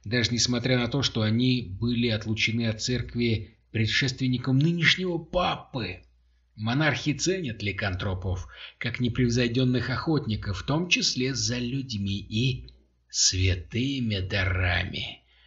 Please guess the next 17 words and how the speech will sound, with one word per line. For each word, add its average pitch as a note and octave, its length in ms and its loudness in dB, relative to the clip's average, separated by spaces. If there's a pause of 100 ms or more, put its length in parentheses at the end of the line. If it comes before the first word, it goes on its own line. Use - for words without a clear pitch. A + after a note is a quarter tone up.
(300)
Надо D3 240 6
сказать, E3+ 560 4 (400)
правильно G3+ 920 0
ценят. F#3+ 760 -2 (760)
Но C3+ 180 6
гроссмейстер C#3 880 4
ордена B2 560 0
Райнер B2+ 680 4
Рильке D3+ 640 2 (320)
был C3 300 4
к D#3 100 -2
тому C#3+ 320 2
же C#3+ 220 2
безраздельно B2 1200 0
предан A#2 520 2
тысячелетнему G2+ 880 -2
рейху. G2 640 -2